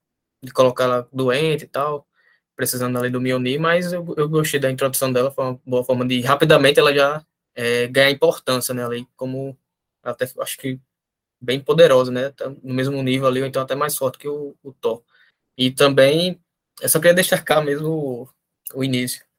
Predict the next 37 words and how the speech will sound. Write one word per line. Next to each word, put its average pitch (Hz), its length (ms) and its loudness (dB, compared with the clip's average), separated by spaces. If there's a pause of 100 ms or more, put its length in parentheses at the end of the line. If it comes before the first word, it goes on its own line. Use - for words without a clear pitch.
(160)
do 123 140 -16
filme 127 320 -8
com 123 240 -10
os - 220 -18 (160)
Guardiões 120 480 -2
ali, 113 260 -6 (320)
porque, 127 680 4 (100)
é, 120 440 4 (560)
também 131 240 6
era 139 140 6
outra 175 380 4
dúvida 165 220 0
que 156 80 -2
eu 151 100 0
tinha 143 180 -4
no 147 80 -4
universo 135 340 -4
da 135 80 -4
Marvel, 131 440 -6 (960)
mas 127 320 -2
não 147 100 2
necessariamente 156 520 2
do 160 100 -6
filme 156 200 -6
do 165 120 -6
Thor, 123 180 -2
mas 127 360 -6
sim 143 340 -10
do 143 240 -10 (260)
Guardiões 127 380 -2
três 127 200 -2
que 131 60 -6
vai 123 80 4
ter, 127 180 -6
que 143 320 -8 (600)
pensava 135 460 4
que 151 400 -6